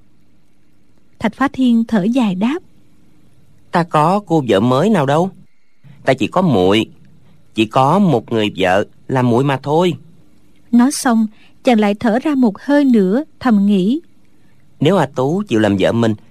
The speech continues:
Speaker 2: thì thật là mừng đến chết được. Nhưng không biết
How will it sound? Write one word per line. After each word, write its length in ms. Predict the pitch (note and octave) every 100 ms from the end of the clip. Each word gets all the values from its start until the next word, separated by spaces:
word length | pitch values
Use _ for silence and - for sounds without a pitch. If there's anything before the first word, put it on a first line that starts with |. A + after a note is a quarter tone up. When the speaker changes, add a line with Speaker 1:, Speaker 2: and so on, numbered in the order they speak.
| - - -
Speaker 2:
thì 120 | E3
thật 200 | E3 D#3+
là 80 | D3
mừng 300 | C#3+ C3+ C3
đến 120 | E3 -
chết 220 | C4 C#4
được. 240 | C#3 G#2+ - - - - - - - -
Nhưng 120 | D3+
không 180 | C3 A#2
biết 180 | B2